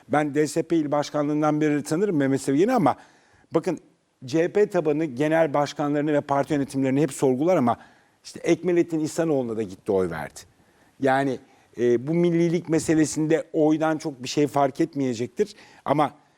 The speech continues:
şunun altını kalın kalın çizelim. Altılı masada Meral Akşener için denklem giderek zorlaştı. Niye? Çünkü bugünkü tablo gösteriyor ki onu istediği başbakanlık ve demokratik parlamenter sisteme döndürebilecek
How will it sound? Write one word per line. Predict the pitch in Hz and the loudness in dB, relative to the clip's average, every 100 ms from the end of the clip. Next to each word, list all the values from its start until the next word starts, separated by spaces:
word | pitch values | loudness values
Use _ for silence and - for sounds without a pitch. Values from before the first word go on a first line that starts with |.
| - | -20
şunun | - 185 | -8 -4
altını | 185 156 160 180 185 156 _ | 0 2 0 -2 -6 -8 _
kalın | - 170 208 | -6 -4 -2
kalın | 165 156 | -2 -2
çizelim. | 135 143 156 214 - | -4 -2 0 -2 -2
Altılı | 127 143 143 190 214 | 2 2 0 -4 -2
masada | 180 170 165 160 190 - - _ _ - | -2 0 0 0 -2 -4 -20 _ _ -4
Meral | 135 160 185 175 | 2 4 4 0
Akşener | - 175 - 180 170 160 | 0 -2 -2 -6 -2 -2
için | 139 143 170 156 | -4 -8 -4 0
denklem | 151 156 - 175 165 | 0 0 0 0 0
giderek | 160 170 165 135 | 0 2 2 0
zorlaştı. | 117 139 165 170 160 - 214 226 _ _ _ _ 135 | 2 4 4 2 -2 -4 -4 -4 _ _ _ _ -2
Niye? | 156 202 208 - _ _ _ - | 0 0 -2 -16 _ _ _ -6
Çünkü | 202 190 180 156 123 | -4 -2 0 0 0
bugünkü | 185 180 165 156 | -4 -2 -4 -6
tablo | - 147 135 135 | -2 0 0 0
gösteriyor | 147 160 - 170 185 - | 0 -2 0 2 2 2
ki | 202 202 - | -4 -4 0
onu | 156 165 165 165 _ _ _ _ | 0 2 0 -2 _ _ _ _
istediği | 170 - 165 156 160 165 123 | -8 -2 0 0 2 0 2
başbakanlık | 170 - 160 143 143 139 156 | 0 0 -8 -4 -2 -2 -4
ve | 139 | -2
demokratik | 135 147 - 156 156 - | -2 -2 -4 -8 -8 -2
parlamenter | 147 147 147 143 170 170 | 0 2 0 0 0 0
sisteme | - 139 - 135 123 | -4 -8 -4 -2 0
döndürebilecek | 127 143 143 143 139 139 131 349 | 0 0 2 2 2 2 2 0